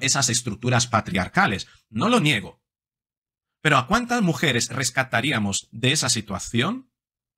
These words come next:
¿Y a cuántas mujeres abogaríamos a tener que afrontar situaciones de presión por asumir ciertos cargos que en otras circunstancias no asumirían? Simplemente por el, ¿a cuántas mujeres vamos a exponer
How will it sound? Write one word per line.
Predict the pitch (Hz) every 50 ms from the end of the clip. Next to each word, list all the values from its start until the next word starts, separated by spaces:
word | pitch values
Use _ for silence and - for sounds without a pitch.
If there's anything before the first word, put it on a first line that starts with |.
| _ _ _ _ _ _ -
¿Y | 151
a | 151 143
cuántas | - 202 233 220 226 214
mujeres | 180 160 160 - - 139 110 95 90 90 - - _ _ _ -
abogaríamos | - 127 139 139 131 127 143 202 160 107 95 90 - - -
a | 139 147 -
tener | - 143 156 208 190
que | - 175 156
afrontar | 151 - - 143 139 127 127 123 - 170 175 - - - - _ _ -
situaciones | - - 151 - 147 139 127 - 190 202 147 117 117
de | 120 151
presión | - - 160 135 - - - 160 170 202 196 - _ _ -
por | 156 151
asumir | 156 147 - 160 175 202 160
ciertos | - - 156 180 165 - 156 139 -
cargos | - 175 175 139 104 101 101 110 - - _ _ _ _
que | - 165 156 127 120 -
en | - 160 156 120 117 -
otras | 165 175 - 139 120
circunstancias | - 131 120 127 120 - 147 156 - 113 113
no | 147 160
asumirían? | 131 120 - 127 110 110 113 156 151 107 95 92 95 _ _ _ _ _ _ -
Simplemente | - - 151 135 127 123 120 127 143 139 123 139 131
por | - 120 107
el, | 101 92 - _ -
¿a | 123 123
cuántas | - 190 202 196 165
mujeres | 143 127 - 165 139 120 -
vamos | 117 156 185 180 170 -
a | 139
exponer | 127 - - 113 110 107 101 95 -